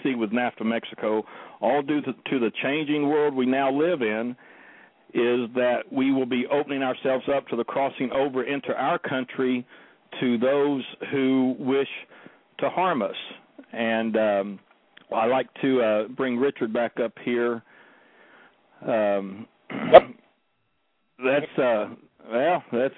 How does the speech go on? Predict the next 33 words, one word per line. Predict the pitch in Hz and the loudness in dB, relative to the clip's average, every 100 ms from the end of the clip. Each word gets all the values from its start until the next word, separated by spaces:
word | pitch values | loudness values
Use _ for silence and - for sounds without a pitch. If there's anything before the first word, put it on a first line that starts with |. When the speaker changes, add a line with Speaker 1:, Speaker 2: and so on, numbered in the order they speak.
| 139 | 0
Speaker 1:
go. | 117 95 | 2 2
Here | 98 151 | 0 0
we | 139 | 0
go. | 117 113 120 | 2 0 0
Richard, | 151 165 180 | -2 0 0
I | 165 | 0
mean, | 160 160 143 | 0 -2 -4
you, | 151 208 165 | -2 0 0
you | 190 | 0
had | 196 160 | 0 -2
touched | 190 180 170 | -2 -2 0
on | 165 | 0
this | 160 | 0
a | 156 | 0
little | 175 165 | 0 0
bit | 147 127 | 0 0
just | 143 147 | -2 -4
a | 123 | -4
few | - 147 - | 0 0 0
seconds | 175 - 160 123 | -2 -2 -6 -6
ago. | 107 117 120 123 - - - - - - | 0 2 2 0 -6 -20 -20 -20 -20 -2
I | 139 | 0
mean, | 147 139 123 131 | 0 0 0 0
you | 151 | 0
know, | 143 135 | 2 4
there's | 131 123 | 2 0
the | 110 | -2
job | 101 143 160 151 | 0 2 2 2
issue, | 156 151 156 160 | -2 -2 0 0
the | 120 - | -2 -2
safety | 147 156 - 143 | 0 0 0 0
issue. | 156 - - 147 151 151 - - - _ - | 0 -4 -2 2 2 2 -2 -18 -20 _ -4
Um, | 143 120 113 107 104 - - | 0 2 2 0 -4 -14 -20